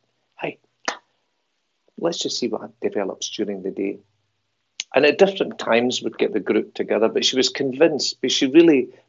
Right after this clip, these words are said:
ballet dancers, like dancers, they really, really got an understanding of the body, um, to get the most efficient and effective out in their performance. And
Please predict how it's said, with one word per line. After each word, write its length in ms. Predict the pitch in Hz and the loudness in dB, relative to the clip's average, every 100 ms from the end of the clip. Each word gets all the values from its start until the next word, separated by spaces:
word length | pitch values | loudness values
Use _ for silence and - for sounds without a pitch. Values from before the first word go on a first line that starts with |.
| - | 0
ballet 280 | 147 160 139 | 4 4 6
dancers, 640 | 127 120 113 - 107 - | 4 2 -2 -4 -4 -2
like 180 | 107 110 | -4 -6
dancers, 380 | - 110 123 - | -6 -6 -4 -2
they 100 | 123 | -2
really, 400 | 113 131 143 131 | -2 0 2 2
really 220 | 107 110 | 0 -4
got 260 | 101 - - _ _ - | -4 -6 -8 _ _ -10
an 140 | - | -2
understanding 720 | 110 110 101 - - 104 104 95 | 0 0 -2 -6 -4 -4 -4 -4
of 120 | 95 | -6
the 60 | 95 | -6
body, 480 | 101 107 113 107 - _ _ _ _ _ 104 | -2 -2 0 -4 -8 _ _ _ _ _ -6
um, 220 | 98 98 | -6 -8
to 100 | - | -6
get 120 | 113 | -4
the 60 | 110 | 0
most 320 | 113 120 - | 0 -2 -6
efficient 640 | - - - 117 - 101 98 | -12 -12 -8 -6 -6 -8 -10
and 80 | 98 | -10
effective 560 | 95 - 101 - 90 | -8 -6 -6 -6 -8
out 100 | 87 | -2
in 340 | 101 92 98 98 | 0 0 -4 -8
their 80 | - - | -14 -20
performance. 560 | - - 107 - - _ _ _ _ _ _ _ - - 139 | -8 -4 -4 -6 -16 _ _ _ _ _ _ _ -20 -2 2
And 340 | 143 135 | 4 2